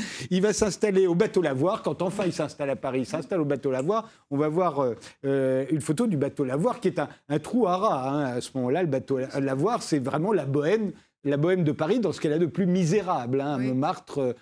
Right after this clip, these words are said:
Speaker 1: à ce moment-là. Il va y rester six ou sept ans, hein, dans ce,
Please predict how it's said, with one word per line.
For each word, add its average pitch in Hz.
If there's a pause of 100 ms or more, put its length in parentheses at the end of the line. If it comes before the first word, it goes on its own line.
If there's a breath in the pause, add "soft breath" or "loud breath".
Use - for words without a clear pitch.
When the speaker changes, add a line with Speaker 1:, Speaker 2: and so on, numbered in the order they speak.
(180 soft breath)
Speaker 1:
à 139
ce -
moment-là. 180
Il 147
va 147
y 151
rester 180
six -
ou 135
sept 170
ans, 98
hein, 123
dans 131
ce, 107